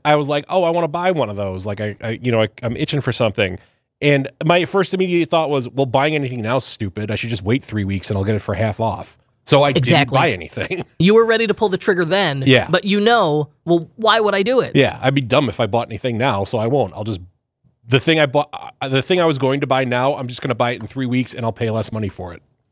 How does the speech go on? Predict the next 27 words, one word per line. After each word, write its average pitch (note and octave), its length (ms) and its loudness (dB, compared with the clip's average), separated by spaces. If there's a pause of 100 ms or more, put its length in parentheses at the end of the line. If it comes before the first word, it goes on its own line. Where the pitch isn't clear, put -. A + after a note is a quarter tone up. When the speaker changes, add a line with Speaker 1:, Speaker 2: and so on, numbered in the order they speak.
(160)
Speaker 2:
But D#3 80 2
that's E3 160 6
Speaker 1:
That, F#3 80 4
they, D#3 120 6
Speaker 2:
also D#3+ 200 4
Speaker 1:
they C#3 80 2
didn't D#3+ 160 0
make A#2+ 180 2
any C#3+ 120 0
more C3 160 0
money C#3+ 240 0
off G#2+ 180 -4
of G#2+ 60 -14
me. A#2+ 100 -4
They're C3 120 -6
making C#3 220 -6
less D3 240 0
money F#2 220 -10
off F2+ 180 -8
of - 140 -20
me. G2 200 -12 (140)
Speaker 2:
That's E3+ 220 4
why F#3+ 120 4
you F#3 100 2
see F3+ 180 0
retailers D3+ 800 0 (440)
who, E3 280 4